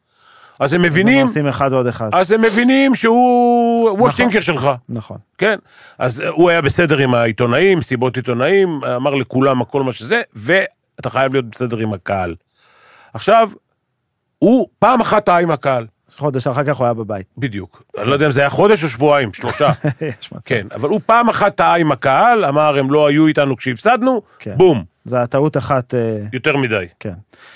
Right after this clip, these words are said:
Speaker 2: אה, מי הוביל את קלעי מכבי בניצחון החוץ האחרון על הכוכב האדום? הקודם, לא האחרון.
Speaker 1: מי, אלפיים ועשר, מי היה?
Speaker 2: אלפיים וארבע עשרה.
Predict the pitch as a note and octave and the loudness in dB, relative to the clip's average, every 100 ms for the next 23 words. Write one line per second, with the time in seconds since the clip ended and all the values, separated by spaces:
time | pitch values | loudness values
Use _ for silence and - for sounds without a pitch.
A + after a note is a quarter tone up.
0 | - _ _ C#3+ D3+ D3+ D3+ D3+ D3 D3 | -20 _ _ 0 2 2 2 2 2 0
1 | D3 D3+ F3+ A3 F#3 A3+ G#3+ - F#3 F#3 | -4 -2 2 2 2 2 0 2 4 4
2 | G3+ - F3+ G3 F#3 A3 G#3+ F3+ E3 - | 2 0 2 2 2 2 2 0 -2 -2
3 | F#3 F3+ B2 F3 F3+ D#3 C#3+ C3+ D#3 F#3+ | -2 -2 -2 -2 0 0 0 0 2 2
4 | G#3+ F#3+ C#3+ B2+ B2 C#3+ C#3+ C#3 A2+ F#2+ | 2 0 -2 -2 -4 0 0 0 -4 -6
5 | _ C3 - C#3 D#3+ A2 F#2+ G2+ G#2 - | _ -14 -6 0 0 0 -6 -12 -14 -14
6 | - - _ _ _ _ _ A2+ D3 D3 | -20 -20 _ _ _ _ _ -4 -2 -2
7 | G#2+ G#2 G#2 F2+ C3 E3 D3 E3+ F#3+ D#3 | -4 -12 -12 -4 -2 0 -2 -4 -6 -6
8 | F3+ F#3 G3 D#3+ D#3 C#3+ C3 B2+ - G#2 | -4 -2 0 0 2 0 0 -2 -4 -16